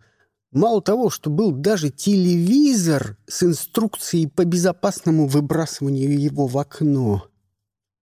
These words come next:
Тут ещё был и мини-бар. «Вечерком за вами зайду»,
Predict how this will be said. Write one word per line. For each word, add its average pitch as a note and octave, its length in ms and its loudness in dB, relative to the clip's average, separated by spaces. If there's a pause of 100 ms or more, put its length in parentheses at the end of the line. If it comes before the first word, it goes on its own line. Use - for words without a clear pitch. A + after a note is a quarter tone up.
(260)
Тут G3 140 -2
ещё F3+ 340 0
был D#3+ 520 0
и D3+ 120 0
мини-бар. C#3 920 -2 (1040)
«Вечерком D3+ 920 0
за B2 200 -2
вами B2+ 260 0
зайду», G2 720 -2